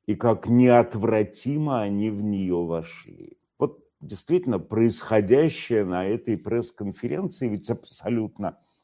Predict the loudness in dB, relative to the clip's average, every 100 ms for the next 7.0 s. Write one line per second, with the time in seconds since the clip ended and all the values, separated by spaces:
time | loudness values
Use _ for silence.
0 | _ -16 -8 2 2 2 2 4 4 2
1 | -2 -10 -20 -20 -20 _ _ _ _ _
2 | _ _ 2 2 0 _ 4 6 4 2
3 | 6 6 6 4 2 2 -4 -2 -4 -4
4 | -8 -4 0 0 0 0 4 6 4 0
5 | -2 -2 -2 0 0 0 -2 -6 -6 -4
6 | -4 -4 -4 -8 -18 -16 -18 _ _ _